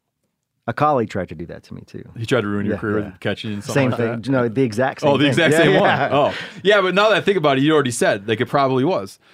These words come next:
Speaker 2: and they might have used it for fighting each other
Speaker 1: or self-defense. Um, this is the other thing about Clovis points. They are so big, um, that I am starting to suspect that they were probably used primarily on handheld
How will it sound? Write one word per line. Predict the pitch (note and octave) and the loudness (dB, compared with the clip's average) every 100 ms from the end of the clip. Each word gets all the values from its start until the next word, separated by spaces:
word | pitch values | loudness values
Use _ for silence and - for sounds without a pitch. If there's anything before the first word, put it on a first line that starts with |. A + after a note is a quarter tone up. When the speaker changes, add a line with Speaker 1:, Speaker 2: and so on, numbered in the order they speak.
| - - | -16 -2
Speaker 2:
and | A#3+ D4 F3 | 0 2 0
they | D#3 | 0
might | E3+ G3 | 2 2
have | F#3 | 0
used | F3+ | -4
it | E3 | -2
for | F3 | -2
fighting | F3 E3+ E3 | 0 0 0
each | D3+ | -2
other | G3+ A#3 - _ _ _ _ - - _ _ _ _ - | -2 -4 -10 _ _ _ _ -20 -20 _ _ _ _ 0
Speaker 1:
or | D#3 | 0
self-defense. | D#3+ D#3+ C#3+ B2+ A#2+ D#2+ G#1+ - _ _ _ _ _ - | 2 -2 -2 -4 -4 -4 -12 -20 _ _ _ _ _ -6
Um, | A#2 G2 F2+ E2 A2+ | -4 -4 -6 -8 -6
this | C3+ | -6
is | E3+ C3+ | -2 -2
the | |
other | B2+ | -2
thing | A#2 A2+ | -2 -4
about | G2+ G2 | -4 -6
Clovis | - G#2 F#2+ F#2 | -6 -8 -8 -10
points. | - F#2 - | -12 -14 -10
They | |
are | G#2+ | -10
so | - C3+ | -4 -4
big, | C3+ A2+ F#2 - - _ _ _ _ _ - | -2 -4 -6 -12 -20 _ _ _ _ _ -8
um, | G#2 F2+ E2 D#2+ _ _ - | -6 -6 -8 -10 _ _ -12
that | A2 F#2+ F2 _ - - | -8 -6 -8 _ -20 -10
I | G#2+ D#3+ D#3+ D3 _ _ _ | -4 -2 -2 -6 _ _ _
am | C3 A#2 | -6 -4
starting | B2 A2+ | -2 -4
to | G#2+ | -4
suspect | G#2+ A2 - A2+ G2+ | -10 -12 -10 -8 -8
that | - F#2+ | -10 -6
they | |
were | G2+ | -6
probably | G2 - C#3+ C3 A#2+ | -6 -4 -4 -2 -4
used | A2 - | -4 -8
primarily | - G#2 G#2 G#2+ G#2 F#2+ | -12 -10 -6 -6 -6 -8
on | E2+ | -10
handheld | E2+ - A2 G#2+ G#2 G#2 G2+ F2+ E2+ | -12 -12 -10 -8 -10 -10 -8 -8 -10